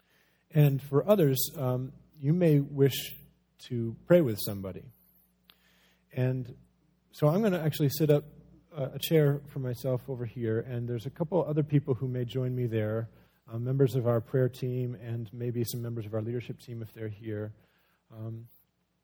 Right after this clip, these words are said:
and so if, if you would like to pray with somebody, we will be over there waiting for you, and you're more than welcome to come and pray with us. And, uh, I, I'd especially recommend that if you're a person who has felt that, that turn in your life just now as you've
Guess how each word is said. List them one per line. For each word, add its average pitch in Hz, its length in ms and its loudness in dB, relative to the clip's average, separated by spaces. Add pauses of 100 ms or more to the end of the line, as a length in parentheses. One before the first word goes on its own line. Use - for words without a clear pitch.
(640)
and 117 280 -6
so 127 360 -6
if, 135 320 -12
if - 140 -14
you 160 60 0
would 180 80 0
like 147 120 8
to 135 80 -2
pray 151 240 6
with 127 200 4
somebody, 107 420 -4
we 123 160 2
will 160 120 6
be 139 160 6
over 123 160 4
there 117 160 4
waiting 127 240 2
for - 140 -10
you, 110 180 -4
and 113 100 -6
you're 135 160 -2
more 135 200 0
than 120 120 -4
welcome 110 280 -6
to 104 60 -10
come 113 220 -12
and 104 100 -10
pray 123 240 -2
with 107 160 -4
us. 104 320 -10 (580)
And, 107 140 -8
uh, 107 180 -4 (100)
I, 120 360 -8
I'd 123 80 -4
especially 147 440 2
recommend 117 440 2
that 110 140 0
if 107 160 -2
you're 113 100 -4
a 104 40 -4
person 120 400 -6
who 104 160 -8
has 104 320 -8 (680)
felt 131 280 4
that, 107 300 -2 (680)
that 107 200 -8 (220)
turn 127 360 0
in 107 80 -6
your 107 120 -8
life 110 280 -2 (100)
just 101 220 -14
now 101 260 -10
as 98 140 -12
you've 104 180 -20